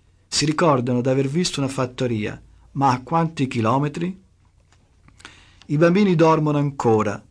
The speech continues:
Decidono di spingere la macchina sulla corsia di sosta d'emergenza, che proprio in quel punto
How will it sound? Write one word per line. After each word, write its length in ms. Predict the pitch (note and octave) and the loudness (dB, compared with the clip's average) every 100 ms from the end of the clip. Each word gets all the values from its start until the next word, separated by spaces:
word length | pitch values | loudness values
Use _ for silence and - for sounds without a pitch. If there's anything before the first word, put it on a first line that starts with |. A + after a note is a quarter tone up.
| _ _ _ _ | _ _ _ _
Decidono 480 | A#2+ C3+ F3+ F3+ E3 | -6 -2 0 2 2
di 80 | D3 | 0
spingere 480 | C#3 - E3 D3 C#3 | 0 0 0 2 2
la 80 | C3 | 2
macchina 440 | C#3+ D3 D3 B2+ | 2 0 -2 -2
sulla 300 | B2 C3 B2+ | -2 -2 -4
corsia 380 | B2+ B2+ - D3 | -4 -4 -2 0
di 100 | B2 | 0
sosta 400 | A2+ C#3 C#3 C3 | 0 -2 -2 -2
d'emergenza, 1000 | B2 A#2 A#2 A#2 D3 A#2+ G#2 - G#2+ G#2+ | -2 -2 -2 0 0 0 0 -2 -4 -8
che 200 | - A2 | -10 -8
proprio 380 | C#3 D3+ D3 | -2 0 0
in 100 | B2+ | -4
quel 180 | B2 A#2 | -2 -4
punto 600 | A2+ D#3+ C#3 A2 - G#2+ | -4 -2 -2 -4 -8 -12